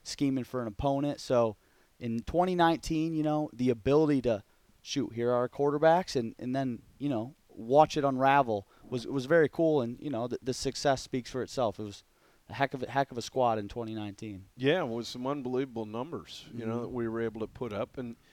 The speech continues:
Speaker 2: and from there, you, you got the opportunity to go to one of the, you know, arguably one of the top eight programs in, in the country at the University of Texas.
Speaker 1: Texas is back.
Speaker 2: Yeah.
Speaker 1: Been hearing it for a while, but
Speaker 2: <laughs>
Speaker 1: awesome, though.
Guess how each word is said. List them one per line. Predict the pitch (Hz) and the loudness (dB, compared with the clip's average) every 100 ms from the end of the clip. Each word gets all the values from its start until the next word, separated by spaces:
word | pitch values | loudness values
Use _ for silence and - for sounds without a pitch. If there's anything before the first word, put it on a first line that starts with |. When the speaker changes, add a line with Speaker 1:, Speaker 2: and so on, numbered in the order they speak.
| _ _ | _ _
Speaker 2:
and | 135 139 | -4 -4
from | - 139 | -2 -4
there, | 131 175 185 139 156 - - | -2 -2 0 -2 -4 -12 -12
you, | 135 131 135 143 | -6 -4 -4 -4
you | 127 | -4
got | 131 147 - | 2 0 0
the | 127 | -2
opportunity | 139 - - 156 151 | -2 -2 -10 -8 -8
to | 135 | -8
go | 117 143 139 - | -4 -2 -2 -6
to | 143 139 135 135 - - | -6 -4 -4 -6 -10 -16
one | 131 143 147 | -10 -6 -2
of | |
the, | 131 113 - _ - | 0 0 -2 _ -16
you | 127 135 | -6 -2
know, | 160 180 - | -2 -6 -10
arguably | 143 151 175 156 131 135 156 | -4 -2 0 -2 -2 -2 -2
one | 143 139 | -2 -4
of | 127 | -4
the | 123 | -6
top | - 139 139 _ _ _ _ | -2 -2 -2 _ _ _ _
eight | 127 147 - | -4 -4 -4
programs | - 143 135 139 139 135 123 | -2 0 0 -4 -4 -6 -6
in, | 127 123 | -8 -10
in | - 135 | -8 -6
the | 120 | -6
country | 104 147 165 - 127 123 | -4 -4 -4 -4 -4 -2
at | 120 | -4
the | 143 | -6
University | 135 139 127 147 - 135 | -6 -4 -2 -4 -4 -4
of | 117 | -4
Texas. | - 135 208 - 85 - - - | -4 -6 -6 -10 -14 -18 -20 -8
Speaker 1:
Texas | 101 110 - - | -6 -6 -8 -12
is | 120 | -6
back. | 135 143 135 - - - | 0 0 0 -6 -20 -8
Speaker 2:
Yeah. | 127 131 160 160 | 0 0 0 -2
Speaker 1:
Been | 131 131 | -2 2
hearing | 151 156 | 4 4
it | 156 | 4
for | 170 | 4
a | 160 | 8
while, | 165 156 135 | 10 10 10
but | 127 127 247 - | 6 6 6 6
Speaker 2:
<laughs> | - - - 190 - | 8 6 6 2 10
Speaker 1:
awesome, | 175 170 151 139 | 12 12 8 2
though. | 123 113 | 2 2